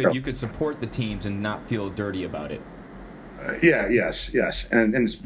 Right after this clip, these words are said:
Speaker 2: sports, sports isn't the major thing on the radar screen. And
Speaker 1: Right.
Speaker 2: so anyway, w-, uh, the, uh, like, the women's, the women's, um, rugby team was going to state, and so we opened up the Methodist church that was right by the campus, and we,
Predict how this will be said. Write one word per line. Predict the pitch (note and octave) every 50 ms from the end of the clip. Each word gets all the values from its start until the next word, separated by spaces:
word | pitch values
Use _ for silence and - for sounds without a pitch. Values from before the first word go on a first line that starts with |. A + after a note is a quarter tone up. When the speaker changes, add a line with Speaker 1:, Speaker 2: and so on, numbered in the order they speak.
| - -
Speaker 2:
sports, | - - - E3+ E3 C3 -
sports | - B2+ A2 F#2+ - - -
isn't | A#2+ G#2+ A#2 G#2+
the | G#2+ F#2+
major | F#2 G2 G2+ D#2 F2+ E2+
thing | D#2 G#2 G2 F#2
on | F2 F2
the | F2 E2+
radar | F2 F2+ F2+ E2+ D#2+ D#2
screen. | D#2 - - E2+ D#2 D2+ D2+ C#2+ - - -
And | - E2+ D2+ C#2+
Speaker 1:
Right. | G#2+ G#2 F#2+ D#2+ C#2+ - -
Speaker 2:
so | - - F#3+
anyway, | F#3+ D#3 A#2+ A2 G2+ - - - - - -
w-, | - C3+ - - - -
uh, | C#3+ C3+
the, | A2+ C#3 C3+ C3+
uh, | C3 B2+ B2 A#2 G#2+
like, | B2+ C#3 C#3
the | C#3+ C3
women's, | C3+ C#3+ D3 C#3+ C3 - - -
the | - A#2+
women's, | G#2+ B2+ B2+ B2+ B2 A#2 G#2 -
um, | G#2+ G2 F#2+ F2+ E2+ D#2+ - - - - - - - - - - - - - - - - - - - -
rugby | A#2 C#3 D#3+ E3+ D3+ A#2
team | - - G#2+ F#2+ F2+ E2+ - - - - - - - - - - - - -
was | - B2 -
going | - C3+ C3 C#3+ D3 -
to | C#3 A2+
state, | - - B2+ A#2 B2 A#2 -
and | A#2+ A#2
so | - B2 A#2 A2+ A2 A2 G#2+ G#2 G#2 F#2 - - - - - - A#2 G2 - - - - -
we | B2 G#2+ A2+ B2 B2 B2+
opened | B2+ B2+ A#2+ A#2+
up | - -
the | A#2
Methodist | A2+ A#2 A2+ - G2+ G2+ - -
church | - - B2 A2+ A2 A2 -
that | - -
was | G2+ G2 F#2+
right | G2 F#2+ F#2+
by | G2+ F#2+
the | F2+
campus, | F2 - A2+ G#2+ G#2+ G#2+ G#2 F#2+ - -
and | A2 G#2
we, | G2 G2+ G2+ G2